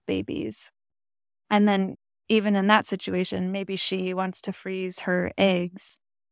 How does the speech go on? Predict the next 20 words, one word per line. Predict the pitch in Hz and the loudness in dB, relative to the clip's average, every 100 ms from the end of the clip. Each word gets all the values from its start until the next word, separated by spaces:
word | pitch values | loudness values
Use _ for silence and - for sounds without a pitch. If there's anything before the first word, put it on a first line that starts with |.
| - | 2
and | 196 | 6
wait | 196 190 | 8 8
another | 196 214 202 | 8 8 6
ten | 185 - 185 | 2 -2 -4
years, | 190 190 180 185 | -2 0 0 2
or | 208 | 0
just | 208 196 - | 0 -2 -6
pay | - 226 202 180 | 0 4 4 4
another | 190 196 202 190 | 4 2 0 -2
woman | 185 180 180 | -4 -6 -6
to | 180 190 | -6 -6
gestate | - 185 - - 175 175 165 _ _ _ _ | -2 -2 -2 -2 0 0 -2 _ _ _ _
a | - | 2
baby | 190 196 180 | 4 4 4
for | 180 - 240 247 | -2 2 4 6
her | 196 160 | 4 4
with | 180 196 | 2 2
all | 190 190 | 4 4
of | 185 | 4
her | 202 175 180 | 4 4 2